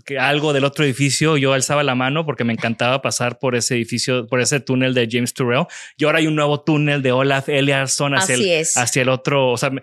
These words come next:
Speaker 1: me
Speaker 2: Hacia
Speaker 1: encantó,
Speaker 2: el nuevo
Speaker 1: me,
Speaker 2: edificio.
Speaker 1: me encantó también como esa repetición de, de, de formatos, ¿no?
Speaker 2: Sí, del recurso,
Speaker 1: Y al
Speaker 2: claro,
Speaker 1: final el
Speaker 2: sí.
Speaker 1: campus, pues ya tienes un mismo enderro, ya tienes este nuevo, este nuevo espacio, eh, edificio espectacular, la colección también espectacular.
Speaker 2: Sí, toda la investigación de Mari Carmen sobre,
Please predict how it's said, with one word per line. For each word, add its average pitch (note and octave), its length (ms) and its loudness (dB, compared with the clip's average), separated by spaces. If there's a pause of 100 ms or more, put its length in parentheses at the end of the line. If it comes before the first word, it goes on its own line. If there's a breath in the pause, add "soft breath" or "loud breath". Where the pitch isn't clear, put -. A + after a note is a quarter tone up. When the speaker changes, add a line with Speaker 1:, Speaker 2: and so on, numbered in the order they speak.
(160 loud breath)
Speaker 1:
me D3 80 -2
Speaker 2:
Hacia G#3 160 2
Speaker 1:
encantó, G#3 80 2
Speaker 2:
el F#3+ 80 2
nuevo F#3+ 220 2
Speaker 1:
me, G3+ 60 4
Speaker 2:
edificio. F#3+ 440 0
Speaker 1:
me C#3+ 60 0
encantó D3 240 -4
también F3 260 0
como F3 160 0
esa D#3+ 140 -2
repetición C#3+ 600 -2
de, C#3+ 380 -2
de, A2+ 640 -6
de A#2+ 140 -10
formatos, A#2+ 640 -6
¿no? A#2 180 -4
Speaker 2:
Sí, C4 140 -2
del A3 160 0
recurso, F3+ 640 -4
Speaker 1:
Y C#3 80 0
al C3 100 2
Speaker 2:
claro, - 140 0
Speaker 1:
final C3 180 0
el F#3+ 80 2
Speaker 2:
sí. F#3+ 60 -2
Speaker 1:
campus, D3+ 420 -2
pues B2+ 140 -6
ya B2+ 80 -4
tienes D3+ 260 -4
un D#3 140 -6
mismo D3 200 -6
enderro, D#3 600 -4
ya D3+ 180 -4
tienes D3+ 580 -6 (140)
este C#3+ 220 -8
nuevo, C#3 480 -4
este B2 200 -8
nuevo C#3+ 140 -4
espacio, D3+ 680 -4 (360 loud breath)
eh, A#2 460 -2
edificio B2 400 -4
espectacular, C#3 920 -4
la C3+ 160 -2
colección B2+ 540 -4
también A#2+ 380 -2
espectacular. A2+ 680 -8
Speaker 2:
Sí, G3+ 200 -2
toda A#3+ 280 2
la A#3 120 0
investigación G3+ 840 -4
de G3+ 120 -4
Mari E3+ 240 -8
Carmen F#3+ 420 -6
sobre, D#3 680 -2